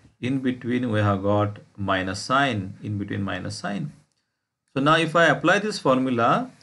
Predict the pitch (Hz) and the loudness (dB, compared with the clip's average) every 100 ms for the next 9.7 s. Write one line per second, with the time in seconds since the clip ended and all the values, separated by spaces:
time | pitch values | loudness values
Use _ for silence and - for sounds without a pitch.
0 | _ _ - 175 226 220 - 151 - 147 | _ _ -4 0 2 0 0 -2 0 0
1 | 135 117 117 151 226 - _ _ _ - | 0 0 2 2 0 -4 _ _ _ -6
2 | 131 165 170 147 123 175 208 - - _ | 0 0 2 2 2 2 0 -6 -16 _
3 | _ - 113 113 196 220 233 175 143 117 | _ -4 -2 0 2 4 2 0 2 4
4 | 117 156 - - 135 233 - - _ _ | 4 0 -2 -2 0 0 -4 -18 _ _
5 | _ 120 151 151 135 127 220 - - _ | _ -4 -4 -2 -2 -2 -2 -6 -14 _
6 | _ _ 110 113 - 214 233 180 151 135 | _ _ -6 -4 -2 0 0 -2 0 0
7 | 139 151 - 160 233 254 - _ _ - | 2 -2 -4 -4 -2 -6 -12 _ _ -8
8 | 117 107 113 127 147 151 156 151 151 - | -4 -2 -2 2 4 6 6 4 0 -2
9 | 135 - - 127 98 92 | -2 0 -4 -2 -2 -4